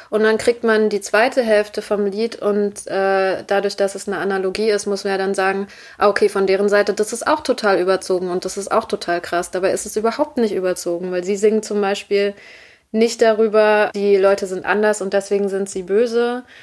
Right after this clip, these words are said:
sondern die singen, "Ist keiner so wie wir, das heißt, hab kein Vertrauen." Aber was sie sagen, es ist ja nicht so, dass sie kein Vertrauen in die Leute haben, in die Kolonisten, weil die anders sind,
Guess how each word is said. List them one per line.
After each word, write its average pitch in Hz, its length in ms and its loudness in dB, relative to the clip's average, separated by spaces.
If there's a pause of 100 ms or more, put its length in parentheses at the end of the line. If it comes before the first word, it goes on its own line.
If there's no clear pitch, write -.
(140)
sondern 196 640 0
die 208 100 0
singen, 202 400 2
"Ist - 200 -8
keiner 202 320 2
so 190 180 -2
wie 190 160 -2
wir, 196 180 2
das 185 220 -4
heißt, 185 220 -2
hab 190 120 -8
kein 190 220 -2
Vertrauen." 190 580 0
Aber 175 220 -2
was 185 160 -4
sie 190 80 -2
sagen, 190 480 0
es 190 140 -8
ist 190 120 -6
ja 208 120 4
nicht 196 160 0
so, 190 100 0
dass 190 180 -2
sie 196 60 -2
kein 190 240 -2
Vertrauen 190 440 -2
in 190 100 0
die 185 40 0
Leute 185 380 -2
haben, 190 260 -2
in 185 120 -2
die 190 80 0
Kolonisten, 190 640 -2
weil 185 100 0
die 180 140 2
anders 214 320 0
sind, 220 260 0